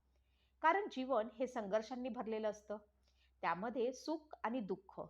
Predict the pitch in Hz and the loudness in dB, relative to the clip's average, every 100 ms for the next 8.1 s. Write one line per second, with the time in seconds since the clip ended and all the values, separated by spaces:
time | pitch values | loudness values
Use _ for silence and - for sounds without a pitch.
0 | - _ 185 185 214 220 233 285 285 196 | -14 _ -6 -4 -6 -4 -6 -4 -4 -2
1 | 175 170 - - _ - - _ _ _ | -4 -6 -10 -14 _ -16 -16 _ _ _
2 | _ _ 202 202 269 262 208 233 247 233 | _ _ -4 -2 -4 -2 -2 0 -2 -2
3 | 247 - _ _ _ 269 349 285 269 269 | -8 -12 _ _ _ -4 0 0 -2 -2
4 | 302 240 - 202 185 - - _ _ _ | 2 2 0 -4 -2 -4 -12 _ _ _
5 | _ - - - 233 - - 381 330 285 | _ -2 -2 2 0 0 -2 -2 -2 -2
6 | - 285 202 240 - _ - 196 247 311 | -2 -2 -2 -4 -12 _ 0 0 4 2
7 | 320 302 320 311 330 - 226 - 226 190 | 2 0 0 0 -4 -4 -6 -6 -6 -4